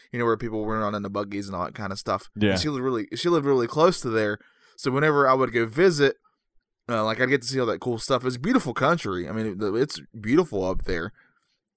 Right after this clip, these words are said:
Speaker 1: But then, like, I would read and hear the news the next day, and it's just always, like, it, it's like Florida, Florida North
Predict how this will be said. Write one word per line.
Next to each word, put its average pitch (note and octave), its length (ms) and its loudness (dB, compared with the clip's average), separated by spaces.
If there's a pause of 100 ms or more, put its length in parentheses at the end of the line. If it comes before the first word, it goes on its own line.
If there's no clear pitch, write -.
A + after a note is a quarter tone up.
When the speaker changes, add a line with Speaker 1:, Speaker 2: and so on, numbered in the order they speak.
(240)
Speaker 1:
But B2 140 2
then, C#3+ 180 2
like, C3 200 0
I C3+ 60 6
would B2 160 2
read C3 300 2
and A#2 240 -6
hear C3+ 200 2
the A#2+ 100 -2
news A#2+ 260 -2
the A2+ 60 -4
next G#2+ 260 -6
day, G#2+ 200 2
and G#2+ 100 -2
it's A#2 80 -6
just A#2+ 140 -4
always, A#2 340 4
like, G#2+ 160 -4
it, - 180 -6 (160)
it's A2 240 -6
like B2+ 180 0
Florida, A#2 560 4 (840)
Florida C3+ 360 4
North G#2+ 340 0